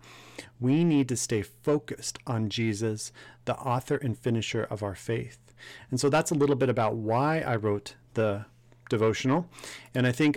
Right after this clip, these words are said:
also it is a great, uh, it is a great book for you to have in addition to, like I said, reading the Bible and other books that you might have as a part of your quiet time.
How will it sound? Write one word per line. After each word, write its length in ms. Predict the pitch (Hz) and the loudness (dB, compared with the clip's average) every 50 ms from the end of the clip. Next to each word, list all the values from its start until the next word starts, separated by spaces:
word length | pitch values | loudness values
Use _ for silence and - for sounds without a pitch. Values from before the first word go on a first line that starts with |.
| - - | 0 0
also 340 | 147 139 156 151 - 170 151 | 2 2 2 2 2 0 0
it 180 | 135 147 135 | 2 2 2
is 160 | 131 131 117 127 | 2 2 2 0
a 60 | 120 | -2
great, 420 | 107 - 127 135 135 143 147 - - - - - - - _ _ _ _ - _ - - | -2 -2 2 2 2 2 2 -2 -10 -16 -18 -20 -20 -20 _ _ _ _ -20 _ -6 -2
uh, 280 | 135 123 117 110 107 104 - - _ - - - - | 0 2 2 2 0 -2 -6 -12 _ -20 -20 -20 -8
it 140 | _ 131 117 | _ 0 0
is 120 | 131 123 123 | 2 2 2
a 60 | 127 | 2
great 300 | 110 131 131 131 123 - | 2 2 2 2 2 2
book 180 | 143 139 139 | 2 2 2
for 140 | - - 139 | 0 -2 -2
you 180 | 123 120 120 120 | 0 0 0 -2
to 140 | 120 - 117 | -2 -4 -6
have 540 | 87 - - 123 120 120 117 113 110 - - - - - - - - - | -6 -4 -2 0 2 2 2 0 -2 -6 -16 -20 -20 -20 -20 -20 -14 -4
in 160 | - 135 123 123 | 0 2 2 2
addition 560 | 117 107 - - 131 127 - - 131 120 117 | 0 0 0 0 0 2 2 2 2 2 0
to, 240 | - - 120 117 107 | 0 0 0 0 2
like 200 | 107 104 - - | 0 0 -2 -4
I 60 | 113 | -6
said, 400 | 101 - - 117 104 95 - - | -4 -2 -2 -2 -2 -2 -6 -8
reading 360 | - 117 113 110 107 117 110 | -6 -4 -2 -2 0 0 0
the 80 | 107 101 | -2 0
Bible 420 | 95 104 101 104 98 101 104 104 | 0 0 -2 -2 -2 -2 -4 -4
and 100 | 107 104 | -4 -6
other 200 | - 123 107 107 | -6 -4 -4 -4
books 320 | 98 98 113 107 - - - | -2 -2 -4 -6 -6 -6 -6
that 180 | 110 110 - | -6 -4 -2
you 60 | 117 110 | -2 -2
might 240 | 107 107 117 117 | 0 -2 -4 -6
have 420 | - - - 110 98 95 104 - - | -8 -8 -6 -4 -4 -4 -6 -6 -8
as 180 | - 123 - | -8 -6 -6
a 60 | 117 110 | -6 -8
part 260 | - - 110 104 104 | -4 -2 -2 -2 -2
of 60 | 101 | -2
your 100 | 117 123 | -4 -6
quiet 400 | 123 - - 165 185 180 - - | -4 -4 -4 -2 -2 -4 -6 -8
time. 300 | - 117 120 113 - 131 | -8 -8 -8 -8 -8 -10